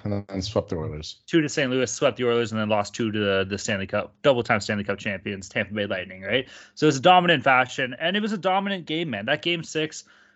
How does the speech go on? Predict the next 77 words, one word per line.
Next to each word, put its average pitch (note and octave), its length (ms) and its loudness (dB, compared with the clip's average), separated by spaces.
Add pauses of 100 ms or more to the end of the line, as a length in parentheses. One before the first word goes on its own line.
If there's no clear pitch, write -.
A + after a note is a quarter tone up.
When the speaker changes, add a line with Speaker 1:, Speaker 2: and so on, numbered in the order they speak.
(100)
Speaker 2:
obviously D#3 300 -2
Tampa D#3 280 0
kinda D3+ 220 -2
came D3 240 -4
out C#3+ 100 4
hot. D3 380 4 (120)
They B2 120 -2
put C#3+ 180 -4
up C#3 60 -4
some D3 140 -8
good C3+ 140 -4
pressure. C#3 380 0
They A#2 80 -4
got B2 160 2
on B2+ 60 0
the B2+ 80 0
board A#2+ 240 4
early, B2 320 4
but, A#2+ 260 2
uh, C3 320 4 (300)
<laughs> - 0 -
it, C#3+ 240 0 (440)
it C#3+ 520 4
was C#3+ 160 -2
a - 20 0
no-brainer, G#2 500 2
dude. G2+ 140 -4
Colorado C3 460 4
shut A2 240 0
them G#2 80 -6
down G#2+ 200 0
completely G2+ 360 -6
for G#2 140 -6
the G2+ 100 -4
last F#2+ 240 -2
half G2+ 240 -2
of - 20 -8
the G2 80 -4
game. F#2 300 -2
So F#2 260 -6 (240)
give F3 140 6
that E3 140 6
team F3+ 120 2
all D#3+ 120 4
the E3 60 0
credit E3+ 240 2
in E3 60 -2
the E3+ 80 -4
world, F3+ 380 0
you D#3+ 120 -4
know, G3 180 0 (100)
and G3 180 4 (220)
like B3 240 0
Joel A#3+ 180 4
said B3 140 4
it A#3 100 2
too, C3 220 0
give F#3+ 160 -4
credit G3 220 2
to E3+ 60 -8
Darcy C#3 300 2
Kuemper, G2+ 340 -4
man. G#2 160 -2
I C#3+ 60 2
know F#3 140 -2
he G3 80 0
only F3+ 160 -2
had E3+ 120 4
a E3 40 -2
couple E3 240 -2
shots D3+ 320 0
and C#3 80 -10
shit D3 180 0
towards C#3 240 -4
the B2 140 0
end, B2+ 200 2
and A2+ 140 -2